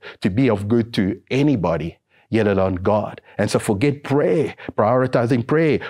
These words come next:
or reading the Bible in the morning. No, I'm just too tired for that stuff because of what I've been binging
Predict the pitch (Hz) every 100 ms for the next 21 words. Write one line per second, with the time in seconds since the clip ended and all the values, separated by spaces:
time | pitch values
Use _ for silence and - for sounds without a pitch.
0 | - 113 123 131 135 110 113 135 147 131
1 | 113 107 113 135 123 107 143 120 143 -
2 | - 143 - 190 160 175 165 117 113 110
3 | 117 104 101 123 110 104 110 107 107 92
4 | 117 98 87 117 123 98 92 95